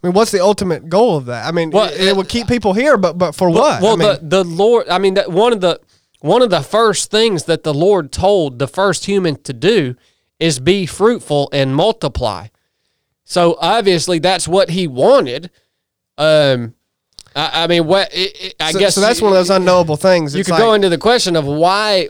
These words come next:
Speaker 2: So why, yes, why did the Lord want humans to be fruitful and multiply? Like,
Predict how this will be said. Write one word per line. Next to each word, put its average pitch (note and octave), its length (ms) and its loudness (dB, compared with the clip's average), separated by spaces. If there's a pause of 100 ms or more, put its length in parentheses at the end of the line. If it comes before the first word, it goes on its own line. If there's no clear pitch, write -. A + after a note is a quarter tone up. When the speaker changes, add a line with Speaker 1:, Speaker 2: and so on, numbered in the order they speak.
(100)
Speaker 2:
So E3 180 -2
why, C#3+ 440 -2
yes, E3+ 340 0
why F#3 360 0
did E3+ 220 0
the D#3 100 2
Lord D#3+ 360 2
want D#3 560 0 (460)
humans E3 580 2
to D#3+ 100 -2
be D3+ 140 0
fruitful E3+ 640 0
and C#3 200 -2
multiply? D3+ 520 0
Like, C3 260 -2